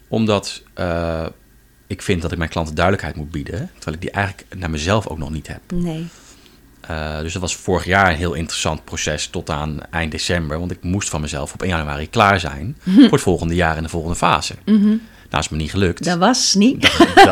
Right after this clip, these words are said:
Speaker 1: dat, nee, dus ik heb daar nog een jaar voor, eh, uitgetrokken.
Speaker 2: Ja.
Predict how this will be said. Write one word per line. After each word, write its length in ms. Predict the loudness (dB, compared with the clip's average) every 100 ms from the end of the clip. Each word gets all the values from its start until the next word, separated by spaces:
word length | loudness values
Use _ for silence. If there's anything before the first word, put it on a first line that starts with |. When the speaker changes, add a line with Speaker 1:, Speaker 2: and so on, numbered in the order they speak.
| 6
Speaker 1:
dat, 100 | 4
nee, 320 | 6 4 2
dus 220 | 0 -4
ik 120 | -4 2
heb 140 | 4
daar 80 | 4
nog 160 | 4
een 60 | 2
jaar 260 | 4 4 2
voor, 300 | 0 0 2
eh, 380 | 2 4 2
uitgetrokken. 800 | 0 0 4 4 2 -2 0 2 2
Speaker 2:
Ja. 280 | 2 2